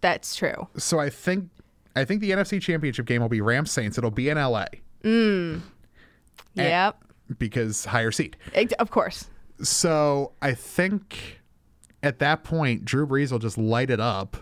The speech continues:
Speaker 1: Yeah.
Speaker 2: And the Rams won't be able to do anything about it.
Speaker 1: Right.
Speaker 2: They have a really good defense this year, but
Speaker 1: Yes.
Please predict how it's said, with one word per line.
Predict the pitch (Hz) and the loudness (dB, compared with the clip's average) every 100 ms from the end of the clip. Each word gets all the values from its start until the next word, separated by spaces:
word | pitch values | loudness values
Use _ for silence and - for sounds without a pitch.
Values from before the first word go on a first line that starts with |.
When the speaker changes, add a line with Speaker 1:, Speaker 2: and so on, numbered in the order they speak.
| - | -6
Speaker 1:
Yeah. | 190 180 170 - - - | 0 0 0 -4 -12 -2
Speaker 2:
And | 135 123 | 0 2
the | |
Rams | 113 127 135 | 4 2 2
won't | 131 120 | -2 0
be | 123 | 0
able | 123 | 0
to | 107 | 0
do | 120 | 0
anything | 113 107 | 0 0
about | 95 98 73 | 0 0 -2
it. | - - | -8 -6
Speaker 1:
Right. | 185 175 - - | -2 -2 -2 2
Speaker 2:
They | |
have | 185 226 | 4 4
a | 143 | 4
really | 117 196 208 | 4 4 4
good | 165 156 | 2 2
defense | 165 147 107 117 | 0 0 -4 -2
this | 104 110 | -2 0
year, | 98 107 | 0 2
but | 190 | 2
Speaker 1:
Yes. | - 101 - | 2 -2 -10